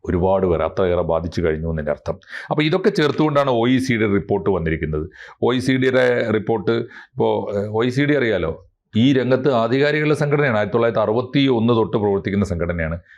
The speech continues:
പാരീസാണ് ആസ്ഥാനം. അപ്പോ അത് വളരെ ഉത്തരവാദിത്തമുള്ള, ഒതന്റിക് ആയിട്ടുള്ള ഒരു സംഘടനയാണ്. അപ്പോ അവര്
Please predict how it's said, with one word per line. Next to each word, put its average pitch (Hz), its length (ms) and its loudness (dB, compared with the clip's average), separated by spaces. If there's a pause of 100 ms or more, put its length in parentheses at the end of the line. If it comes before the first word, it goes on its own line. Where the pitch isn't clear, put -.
(140)
പാരീസാണ് 117 500 0
ആസ്ഥാനം. 82 460 -4 (840)
അപ്പോ 113 500 -2
അത് 110 120 0
വളരെ 131 400 2 (340)
ഉത്തരവാദിത്തമുള്ള, 135 560 2
ഒതന്റിക് 131 420 0
ആയിട്ടുള്ള 135 240 0
ഒരു 117 120 -2
സംഘടനയാണ്. 90 580 -2 (340)
അപ്പോ - 140 -2
അവര് 127 140 2